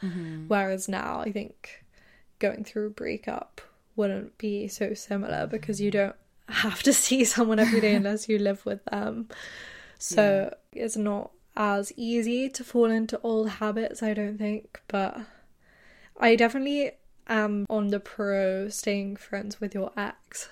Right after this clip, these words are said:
Speaker 2: side, because I think even if it, I don't know, because I,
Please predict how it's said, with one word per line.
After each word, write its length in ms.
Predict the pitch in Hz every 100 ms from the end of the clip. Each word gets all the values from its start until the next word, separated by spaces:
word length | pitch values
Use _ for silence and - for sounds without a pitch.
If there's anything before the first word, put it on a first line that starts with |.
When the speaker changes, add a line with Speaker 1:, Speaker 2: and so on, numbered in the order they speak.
| -
Speaker 2:
side, 600 | - - 190 196 226 -
because 380 | 220 220 214 208 -
I 220 | 220 208
think 360 | 196 220 208 -
even 400 | 240 214 202 196
if 200 | 196 -
it, 220 | 196 - - - -
I 60 |
don't 120 | 220 233
know, 140 | 220
because 300 | 214 233 247
I, 240 | 247 233